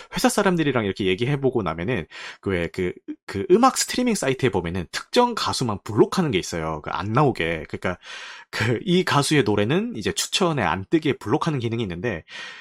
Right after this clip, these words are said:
그, 그 일 순위로 블록하는 게 임영웅, 뭐 이런 트로트 가수들 있잖아요. 그런 가수들은 일단 다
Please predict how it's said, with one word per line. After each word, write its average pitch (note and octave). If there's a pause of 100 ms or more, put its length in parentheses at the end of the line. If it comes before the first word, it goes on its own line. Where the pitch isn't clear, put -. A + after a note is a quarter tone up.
(160)
그, A#4 (1000)
그 G#2+
일 A#3
순위로 G#3+
블록하는 C3+
게 A#2+
임영웅, A#2+
뭐 G2+
이런 B2
트로트 -
가수들 A#2+
있잖아요. G#2
그런 E3
가수들은 D3
일단 F3+
다 C#3